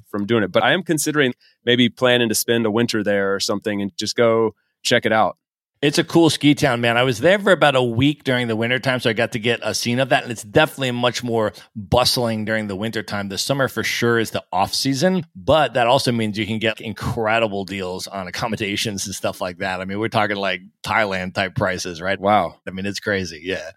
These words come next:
Speaker 1: That's wild, man. Yeah, to find that, someone once described it, I think it was here on the show, as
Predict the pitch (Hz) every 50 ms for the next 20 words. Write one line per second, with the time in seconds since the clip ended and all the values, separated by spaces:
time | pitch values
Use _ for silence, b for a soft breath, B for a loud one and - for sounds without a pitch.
0 | b b 113 135 160 - - 104 110 107 117 117 107 101 87 92 98 98 95 104
1 | 120 123 104 98 101 - 135 139 143 139 131 127 123 - _ _ - - 135 143
2 | 143 135 127 123 123 107 - - 113 - - 123 113 113 101 110 107 101 98 160
3 | 160 - 110 92 90 - 113 110 104 101 98 92 - - 117 113 107 98 98 b
4 | b b b b b b _ - 90 98 101 98 90 -